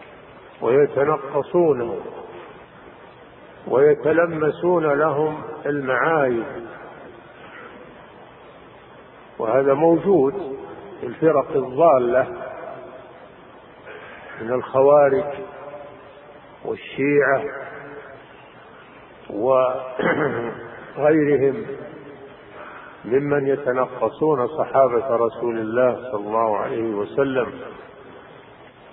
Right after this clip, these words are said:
ويجهلونهم ويزدرونهم.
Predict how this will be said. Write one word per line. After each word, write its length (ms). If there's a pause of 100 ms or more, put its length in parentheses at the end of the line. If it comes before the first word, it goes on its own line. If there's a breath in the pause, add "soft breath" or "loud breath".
(160)
ويجهلونهم 1400 (1300)
ويزدرونهم. 1040